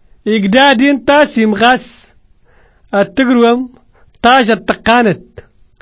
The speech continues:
تلهوليل. أريوا التندو. توي ما تندو. الدواني النويدنيين. أرد. تنمس. أما اللي ياسر سني الدرارن.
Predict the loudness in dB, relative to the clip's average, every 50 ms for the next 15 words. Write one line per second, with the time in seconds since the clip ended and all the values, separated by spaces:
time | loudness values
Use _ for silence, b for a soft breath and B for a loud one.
0 | b b b b b -2 0 2 2 2 2 2 2 0 0 -2 -4 -10 -18 _
1 | _ _ _ _ _ B B B B B B -2 0 2 2 0 0 0 -2 -2
2 | -2 0 -2 -4 -6 -8 -16 _ -20 _ _ _ _ _ _ b b b b b
3 | b b -2 0 0 2 2 0 0 0 -2 0 0 -2 -2 0 -2 -4 -6 -8
4 | -18 _ _ B B B B B B B B 0 0 0 0 2 2 4 4 4
5 | 4 4 2 2 2 2 4 2 2 2 2 0 0 0 0 0 -2 -4 -10 -14
6 | -18 B B B B B B -2 0 0 0 0 -4 -8 _ -20 -20 -20 _ _
7 | _ _ _ _ _ b b b b b -2 0 2 2 2 2 2 2 0 -2
8 | -2 -6 -16 -20 -20 -20 -20 _ _ _ _ _ b b b b b b -4 -2
9 | 0 0 0 2 2 2 2 2 0 -2 -4 -2 -2 -2 0 0 -2 0 0 0
10 | 0 0 0 -2 -6 -8 -10